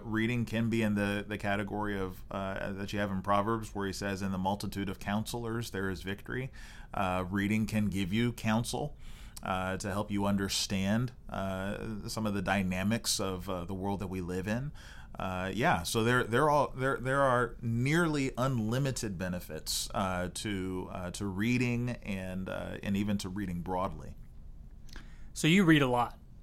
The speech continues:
Speaker 1: Mm-hmm.
Speaker 2: I know that because every time we sit down and have a conversation, you introduce me to a, uh, a bunch of new books that you're reading, and you cause my Amazon wish list to constantly grow and grow and grow.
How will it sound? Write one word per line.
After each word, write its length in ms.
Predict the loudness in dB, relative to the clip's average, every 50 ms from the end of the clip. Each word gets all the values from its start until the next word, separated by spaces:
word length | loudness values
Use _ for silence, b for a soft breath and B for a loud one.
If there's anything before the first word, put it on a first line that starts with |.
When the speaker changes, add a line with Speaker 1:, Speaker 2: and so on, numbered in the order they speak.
| -14 -10 -2 0
Speaker 1:
Mm-hmm. 220 | 2 4 6 6
Speaker 2:
I 60 | 6
know 220 | 8 8 8 8 10
that 260 | 8 8 6 4 4
because 460 | 0 2 4 6 8 8 8 6 2
every 320 | 2 2 2 4 4 2 4
time 260 | 4 4 4 6 6
we 140 | 4 2 2
sit 180 | 2 2 4
down 160 | 6 6 6
and 100 | 4 4
have 140 | 2 2 2
a 60 | 2
conversation, 720 | 2 2 2 2 2 2 0 0 0 0 0 0 0 0 0
you 160 | 0 0 -2
introduce 800 | 0 2 4 6 6 6 4 2 4 6 6 6 6 2 2 2
me 140 | 2 2 2
to 240 | 2 0 -2 -2 -2
a, 500 | 0 2 2 2 2 2 0 0 -2 -6 b b b b b b b -10
uh, 280 | -10 -8 -8 -8 -8 -8 -8
a 60 | -8
bunch 400 | -2 4 6 8 8 8 6 4
of 140 | 0 2 4
new 120 | 4 2
books 320 | 4 4 2 2 2 0 -4
that 120 | -4 -4
you're 100 | -2 -2
reading, 340 | 0 2 2 2 2 0 0
and 260 | 0 0 -2 -2 -2 b b b b b b b -10
you 100 | -8 -6
cause 360 | 0 4 6 8 8 6 6
my 280 | 6 8 8 8 8 6
Amazon 480 | 4 4 4 4 6 8 8 8 6
wish 240 | 4 2 0 0 -2
list 240 | -2 -2 -2 -4 -6
to 40 | -6
constantly 540 | -2 2 2 4 4 2 0 -2 -2 -2 0
grow 300 | 4 6 8 8 8 6
and 100 | 4 4
grow 200 | 6 6 6 6
and 120 | 4 2 4
grow. 260 | 6 6 6 4 2